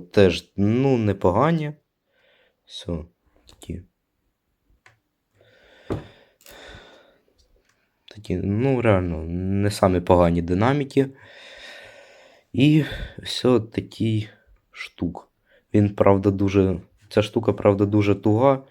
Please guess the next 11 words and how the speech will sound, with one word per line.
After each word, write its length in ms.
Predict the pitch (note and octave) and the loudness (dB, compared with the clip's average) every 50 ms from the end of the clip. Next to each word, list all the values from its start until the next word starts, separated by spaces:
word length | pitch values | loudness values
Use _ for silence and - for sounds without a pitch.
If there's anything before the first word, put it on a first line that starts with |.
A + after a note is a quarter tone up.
| _ - _ _ _ _ _ _ _ _ _ | _ -20 _ _ _ _ _ _ _ _ _
Я, 680 | - F#2+ F#2+ F#2+ G#2 G#2+ G#2 G2+ G2 F#2+ F#2 F2+ F2+ F2+ | -8 -6 0 2 4 4 4 4 2 2 0 -2 -4 -4
ну, 220 | F#2 F#2 F2+ F2 | -4 -6 -6 -6
не 160 | E2+ E2+ F2 F2 | -6 -6 -6 -6
знаю, 300 | F2 E2+ E2 D#2 D2+ D#2 | -6 -6 -8 -6 -6 -8
як 120 | D#2 - | -10 -12
вона 140 | - - - | -14 -14 -14
допомагає, 760 | F2 E2 - - - F2+ F#2 F#2 G#2+ B2+ C3 A#2 G2+ F2+ F2 | -14 -14 -10 -6 -4 -4 -2 -2 0 2 2 2 2 2 0
якщо 280 | E2+ E2 - - F#2 E2+ | -2 -4 -4 -2 -2 0
вона 180 | E2+ F2+ G2 | 0 -2 -2
така 260 | F#2+ - - - - | -2 -4 -4 -4 -4
туга. 440 | F2+ - - F2+ D#2+ D2+ D2+ D2 - | -4 -4 -4 -4 -4 -6 -8 -10 -12